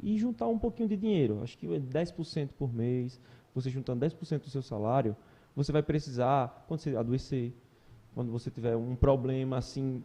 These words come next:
uma crise, furou, tem um carro, eita, meu pneu pocou, preciso trocar. Você tem lá uma reserva.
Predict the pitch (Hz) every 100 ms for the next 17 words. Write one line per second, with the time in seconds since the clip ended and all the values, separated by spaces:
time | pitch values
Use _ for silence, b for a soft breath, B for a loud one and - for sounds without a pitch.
0 | - 143 147 - 139 139 147 175 175 190
1 | 156 - 185 202 - 170 135 120 - 185
2 | - 139 160 160 160 180 175 - - 190
3 | 170 - 127 131 143 - 110 - b b
4 | - - 131 123 120 127 113 104